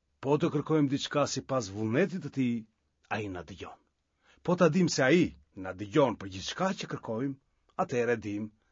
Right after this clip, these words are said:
se i kemi ato që i kemi kërkuar atij. Po ta shoh dikush vllain e vet duke bërë një mëkat që nuk çon në vdekje, duhet të lutet dhe Perëndia do t'i jap jetë.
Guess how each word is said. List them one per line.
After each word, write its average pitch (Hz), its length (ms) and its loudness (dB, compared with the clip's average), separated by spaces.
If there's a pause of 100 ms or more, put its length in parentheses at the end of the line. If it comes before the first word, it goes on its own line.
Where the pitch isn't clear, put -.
(100)
se 113 200 -6
i - 80 -16
kemi 226 360 4
ato 107 220 -6
që 92 160 -12
i 101 60 -12
kemi 98 240 -10
kërkuar 92 560 -12 (120)
atij. - 340 -14 (840)
Po 220 80 2
ta 226 120 4
shoh 226 180 4
dikush 190 320 0
vllain 165 400 4
e 117 40 4
vet 104 240 -2
duke 110 240 -6
bërë 110 220 -4
një 104 100 -2
mëkat 95 480 -8 (220)
që 95 140 -14
nuk 101 340 -8
çon 214 260 -6
në 127 80 -2
vdekje, 92 460 -10 (720)
duhet 95 280 -10
të 98 80 -10
lutet 131 440 -6 (500)
dhe 90 100 -8
Perëndia 101 640 -4 (480)
do 92 160 -12
t'i 95 160 -12
jap 98 220 -8
jetë. 131 420 -6